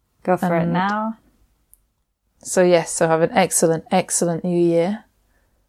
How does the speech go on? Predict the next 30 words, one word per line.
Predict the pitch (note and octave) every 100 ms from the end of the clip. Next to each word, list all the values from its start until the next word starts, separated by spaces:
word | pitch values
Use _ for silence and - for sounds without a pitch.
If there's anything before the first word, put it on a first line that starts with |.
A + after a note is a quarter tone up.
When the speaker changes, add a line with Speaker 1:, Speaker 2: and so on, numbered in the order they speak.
| _ _ _ _
Speaker 1:
Yeah, | F#3+ A3+ C#4 F#3+ E3
we're | F3 F#3+
so | - - C#4+
excited. | C#4 B3 A3 F#3+ E3+ -
We're | F#3
so | - - A#3
excited. | A3+ G3 -
Honestly, | G3+ A3 F3
I | - F#3
am | F#3
so | F3+ - G3
excited | F3 - E3 E3
about | D3+ D3+
this | D#3+ -
next | D#3+ D#3+ E3
year, | D3+
and | E3+
I'm | D#3+
so | -
excited | A3 G#3 F3+ F#3 D#3+
about | E3+ D#3+ D#3 - - -
starting | - - F3+ F3 F#3+
it | F#3+ -
with | F3+ -
this | F3
positivity | - F3 E3 - E3+ G3
challenge. | F#3+ G3+ A3+ C4 C4 A#3 _ _ _ _
I | F3+ F#3 F#3+ E3+
can't | - - F#3 -
wait. | E3+ F3 E3+ E3+ - -